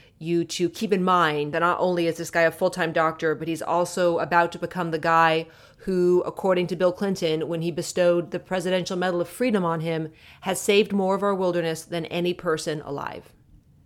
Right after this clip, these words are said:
So at the age of thirty-three, he joins the Sierra Club. And for those of you that are not familiar with it, it's an environmental protection organization founded in San Francisco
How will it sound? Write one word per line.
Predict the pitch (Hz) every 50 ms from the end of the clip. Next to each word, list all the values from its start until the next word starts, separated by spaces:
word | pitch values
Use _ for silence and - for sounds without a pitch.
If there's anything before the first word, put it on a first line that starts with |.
| _ - - - - - -
So | - - 254
at | 262 254
the | 262 262
age | 233 254 285 320 320
of | 403
thirty-three, | - - 302 277 285 311 302 311 - 226 208 196 175 156 151 151 156 -
he | - - - 220 240
joins | 214 - 220 208 196 190 185 185 185 185 175
the | - - 170
Sierra | - - - 180 156 160 151 151 156
Club. | - - - - - - - -
And | - 165
for | 170 190
those | 190 202 214 214
of | 277 233
you | 240 254
that | 226 220
are | 185
not | 175 175 - -
familiar | - 185 180 180 185 180 175 175
with | 165 151 165 175 170 -
it, | 170 160 -
it's | - 156 -
an | 165
environmental | 175 175 170 151 170 170 180 196 214 214 214 208
protection | 208 - 180 - 185 175 - - 180 160
organization | - 160 147 160 160 160 147 160 156 156 147 - 160 156
founded | 147 - 165 160 160 165 165 180
in | 185
San | 170 - 175 170
Francisco | - 196 196 - - 170 147 - - 170 151 151 156 156 156